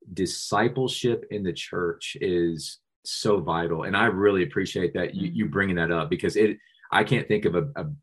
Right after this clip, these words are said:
Speaker 1: bigger thing that the church needs to be focusing on other than true discipleship, the, the teaching, the preaching, the life on life. And so one thing I've always,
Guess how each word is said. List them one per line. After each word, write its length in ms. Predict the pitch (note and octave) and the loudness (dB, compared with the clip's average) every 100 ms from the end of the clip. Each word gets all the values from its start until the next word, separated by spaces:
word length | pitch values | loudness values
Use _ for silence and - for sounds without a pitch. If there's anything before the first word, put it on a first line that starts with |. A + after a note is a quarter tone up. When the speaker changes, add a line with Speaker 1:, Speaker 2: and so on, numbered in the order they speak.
| - E2 | -14 -2
Speaker 1:
bigger 240 | G#2+ G#2+ G2 | 6 6 6
thing 420 | - F2 D#2+ D#2 - | 0 -2 -2 -4 -2
that 180 | F2 | -2
the 80 | E2+ | -2
church 360 | E2 - F#2+ - | -4 -2 -2 -2
needs 160 | E2+ | -6
to 60 | C#2+ | -4
be 140 | D#2+ | -6
focusing 540 | D2+ F2 F2 D#2+ E2+ D#2 | 0 0 0 -6 -6 -4
on 380 | F2+ F2+ E2 D#2+ | -2 -2 -2 -2
other 220 | F2 F2 | -4 -2
than 180 | D#2+ D#2+ | -2 -4
true 380 | D2 - G#2 G#2+ | -4 -4 -2 0
discipleship, 880 | G2+ - F2 E2+ E2 D#2 - E2 D2 | -2 -2 -2 -2 -4 -8 -6 -6 -4
the, 100 | F2 C#2+ | -8 -8
the 80 | E2+ | -10
teaching, 640 | - - G#2+ - A2 G2+ - - - | -8 -6 -6 -4 -4 -6 -12 -16 -12
the 60 | |
preaching, 440 | - - G#2+ - G#2 | -12 -4 -2 -2 -2
the 100 | E2 | -2
life 420 | E2 F2 A#2 C3 | 0 2 2 2
on 200 | A#2+ A2 | 0 2
life. 280 | G2+ F#2 E2+ | 2 2 0
And 100 | F2+ | 0
so 80 | - | 2
one 140 | B2 | 2
thing 120 | A#2+ | 2
I've 100 | G#2 | 2
always, 280 | A2 G#2+ G2+ | 6 4 4